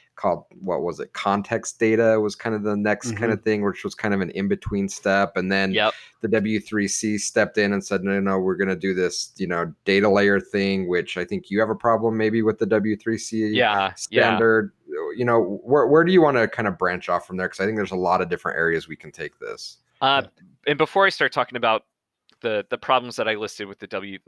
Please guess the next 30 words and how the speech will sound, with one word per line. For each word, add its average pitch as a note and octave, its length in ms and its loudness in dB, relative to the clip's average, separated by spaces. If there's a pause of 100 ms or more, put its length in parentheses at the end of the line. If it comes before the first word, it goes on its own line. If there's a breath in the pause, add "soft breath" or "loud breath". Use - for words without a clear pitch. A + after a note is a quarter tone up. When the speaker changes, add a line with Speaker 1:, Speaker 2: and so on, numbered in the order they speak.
(160)
Speaker 3:
my B2 180 0
perceived - 500 -6
problems G2 400 -2
with G2+ 100 -10
the G2 100 -10
W F#2 280 -8
three G2 240 -12
C, F2+ 460 -2
I, F#2+ 220 2
I A#2 40 4
wanna A#2+ 160 2
say B2 180 0
that A2+ 120 2
I, A#2 180 2 (100)
I've A#2 320 0 (320)
used A2+ 340 -4
W A2+ 220 0
three G#2+ 180 -8
C G#2+ 180 -10
for G2+ 200 -4
a F#2 40 -8
very G2+ 240 0
long F#2 220 -4
time. G2 340 -10
I G2+ 60 -6
just G#2 160 -10
think, G#2+ 340 -6
I G2+ 40 -8
think G2+ 200 -8
we've, G2 280 -6